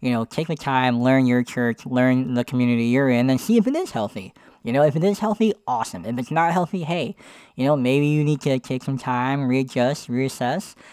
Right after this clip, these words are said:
and go from there, right? But I would say that in my m-, overall ministry career, we'll say that, 'cause I'm not trying just to limit that, but in the overall spectrum of my Christian walk with the Lord,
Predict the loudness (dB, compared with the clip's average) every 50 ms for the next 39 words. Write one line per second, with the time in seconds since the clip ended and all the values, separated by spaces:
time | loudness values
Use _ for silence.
0 | -20 -20 _ _ -6 -2 0 2 2 2 2 2 2 2 2 2 4 4 2 2
1 | 2 2 2 0 -2 -10 -18 -20 -20 -20 -12 -4 -2 0 2 2 2 2 0 2
2 | 2 0 -2 0 0 0 2 2 0 0 -2 -2 -2 -2 0 2 2 2 2 2
3 | 0 -2 -4 _ _ -8 -4 -2 -2 0 2 2 2 4 4 4 4 4 2 2
4 | 0 -2 -2 -2 -2 -4 -4 -4 -4 -4 -4 -4 -8 -6 -4 -4 -4 -4 -6 -6
5 | -4 -2 -2 -2 0 -2 -2 -2 -2 -2 -4 -6 -8 -14 -8 -4 -2 0 0 2
6 | 2 2 0 0 -2 -2 -2 0 0 0 0 -2 -4 -6 -4 -4 -2 0 0 0
7 | -2 -2 -4 -4 -4 -4 -4 -6 -10 -12 -16 -20 -20 -20 -20 _ -6 -4 -4 -2
8 | -2 -2 0 0 0 2 2 2 4 4 4 4 4 2 -2 -4 -6 -6 -6 -6
9 | -4 -4 -2 -2 -2 -2 -2 -4 -6 -8 -8 -8 -8 -6 -4 -2 -2 0 0 0
10 | 2 2 0 0 -2 -6 _ -4 -2 -2 -2 -4 -8 -12 -20 -20 -20 -18 -8 -2
11 | 0 2 4 4 6 6 6 4 4 4 2 2 0